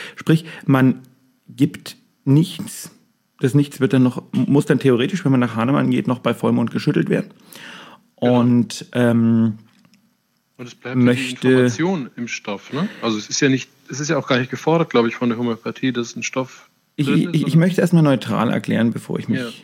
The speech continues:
Speaker 2: Nö, nö, das
Speaker 1: au-,
Speaker 2: ist aber so.
Speaker 1: rauslasse. Ja, da bleibt
Speaker 2: Nee, nee,
Speaker 1: gar
Speaker 2: das ist ja
Speaker 1: keine
Speaker 2: gar nicht die
Speaker 1: Information
Speaker 2: Kritik.
Speaker 1: im Stoff drin. Das ist völlig,
Speaker 2: Ja, ja.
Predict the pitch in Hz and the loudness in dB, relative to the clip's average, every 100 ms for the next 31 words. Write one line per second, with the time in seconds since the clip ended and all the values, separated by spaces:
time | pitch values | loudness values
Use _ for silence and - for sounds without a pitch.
0 | - _ _ _ - 180 247 131 117 113 | -20 _ _ _ -2 -2 0 0 0 2
1 | 113 127 120 - - - 67 - 120 - | -2 -2 -4 -6 -4 -2 -2 0 -2 -2
2 | 101 113 123 117 120 123 123 120 120 113 | -2 -2 -2 0 2 2 2 2 2 2
3 | - 156 117 131 92 120 113 - - - | -2 0 2 2 0 -6 -6 -8 -8 -12
4 | - - - - - - - - - 180 | -8 -6 -8 -12 -14 -18 -18 -18 -18 -16
5 | 165 - 196 - - 135 135 139 | -14 -16 -18 -8 2 2 2 -4